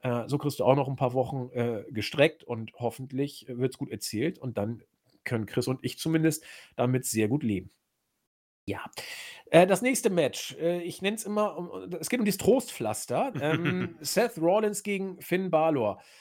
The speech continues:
Speaker 1: Äh, wir haben's letzte Woche auch schon gesagt und jetzt, wo ich die Paarung vor mir sehe, es fühlt sich an, ob wir, als ob wir das Match wöchentlich <laughs> bekommen irgendwie.
Speaker 2: Ja,
Speaker 1: Also,
Speaker 2: ja, ja.
Speaker 1: auch wenn das bestimmt nicht so ist. Ähm, aber das, wenn ihr ein typisches, solides bis richtig gut geführtes W W E Match haben wollt nach der Schablone,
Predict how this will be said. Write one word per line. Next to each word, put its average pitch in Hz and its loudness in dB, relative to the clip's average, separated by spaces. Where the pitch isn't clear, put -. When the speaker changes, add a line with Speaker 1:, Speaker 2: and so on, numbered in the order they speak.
Speaker 1:
Äh, 170 4
wir 156 2
haben's 196 -2
letzte 202 -2
Woche 196 4
auch 196 2
schon 190 -4
gesagt 196 0
und 165 2
jetzt, 185 0
wo 180 0
ich - 0
die 170 -8
Paarung 180 0
vor 196 2
mir 208 4
sehe, 175 2
es - -4
fühlt 226 -4
sich 170 -6
an, 196 2
ob 185 -2
wir, 180 2
als 156 -2
ob 180 -2
wir 185 4
das 170 4
Match 185 -2
wöchentlich 147 0
<laughs> - -
bekommen 180 4
irgendwie. 180 2
Speaker 2:
Ja, 190 0
Speaker 1:
Also, 196 4
Speaker 2:
ja, 196 2
ja. 208 2
Speaker 1:
auch 185 2
wenn 202 -2
das 190 0
bestimmt 190 0
nicht 185 -8
so 156 -2
ist. - 2
Ähm, 185 -4
aber 180 0
das, 170 -6
wenn 226 -2
ihr 220 2
ein 180 -4
typisches, 190 -4
solides 190 -2
bis 151 -6
richtig 196 -2
gut 185 -12
geführtes 160 -4
W 151 2
W 151 2
E 180 0
Match 165 -2
haben 160 2
wollt 147 2
nach 143 -2
der 143 -2
Schablone, 165 2